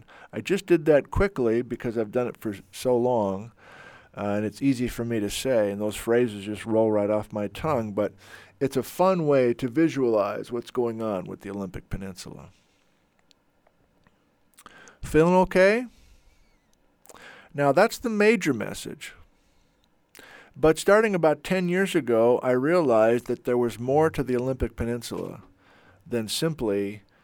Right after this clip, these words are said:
uh, sediment being scraped off the ocean floor. That's still part of the story.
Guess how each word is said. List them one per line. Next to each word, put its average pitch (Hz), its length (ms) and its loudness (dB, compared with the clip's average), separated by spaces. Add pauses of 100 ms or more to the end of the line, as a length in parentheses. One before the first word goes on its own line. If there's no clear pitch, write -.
(480)
uh, 95 420 -4
sediment 131 600 0
being 104 200 -8
scraped 113 540 -2
off 101 240 0
the 101 140 -8
ocean 104 300 -8
floor. - 540 -8 (1400)
That's 151 240 4
still 196 200 4
part 160 220 4
of 110 40 0
the 92 60 -6
story. - 500 -4